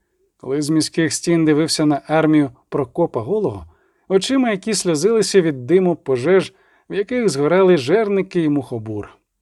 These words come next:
І навіть шість тижнів іще не минуло, як з півдня йшли вниз по Одрі сирітки, які усі дзвони митрополії з жахом сповіщали, що сирітки підступили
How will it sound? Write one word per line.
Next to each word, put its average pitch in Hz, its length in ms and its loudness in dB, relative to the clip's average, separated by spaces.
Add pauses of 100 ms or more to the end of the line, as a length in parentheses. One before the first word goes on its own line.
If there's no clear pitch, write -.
(680)
І 143 100 0
навіть 247 280 2
шість - 320 -2
тижнів 208 380 2
іще 190 280 2
не 180 120 4
минуло, 165 520 0 (360)
як 190 240 -8
з - 80 -6
півдня 196 340 0
йшли 190 320 2
вниз 175 300 2
по 160 160 -2
Одрі 170 480 4 (200)
сирітки, 175 640 0 (340)
які 214 400 -6
усі 240 420 -2
дзвони 185 500 0
митрополії 190 640 4
з 135 120 0
жахом 180 420 0
сповіщали, 180 800 0 (180)
що - 260 0
сирітки 135 600 -4 (420)
підступили 214 880 0